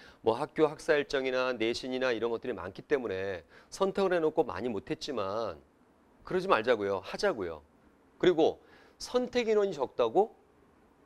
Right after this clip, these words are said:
선택 인원이 많고 적은 것과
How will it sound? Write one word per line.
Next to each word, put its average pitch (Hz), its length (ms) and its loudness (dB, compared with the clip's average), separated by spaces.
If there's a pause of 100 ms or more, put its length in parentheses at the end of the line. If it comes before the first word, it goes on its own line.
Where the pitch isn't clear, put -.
(640)
선택 277 460 0
인원이 262 280 4
많고 165 540 2
적은 143 340 0
것과 135 560 4